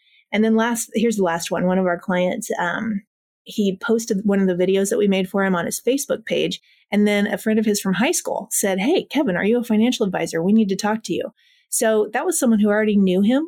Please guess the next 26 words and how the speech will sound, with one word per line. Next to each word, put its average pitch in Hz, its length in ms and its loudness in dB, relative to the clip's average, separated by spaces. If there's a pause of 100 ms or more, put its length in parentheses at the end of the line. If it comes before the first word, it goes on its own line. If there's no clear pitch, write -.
(120)
liked 151 300 -4
him, 262 260 -2 (160)
trusted - 360 -4
him, 262 260 2 (100)
just 214 200 -2
didn't 233 340 2
know 220 360 2
how 196 180 -2
he 202 120 2
could 202 160 -2
help 226 260 -2
them. 175 320 0 (280)
And 208 140 2
when 214 100 4
he 220 140 2
saw 196 480 -2
that 269 280 -2 (100)
creative 226 360 2
marketing 202 500 2
that 175 80 2
he 180 80 2
put 180 220 -2
out 160 200 -2
there 175 140 0
on, 185 220 2 (100)
online, 196 640 0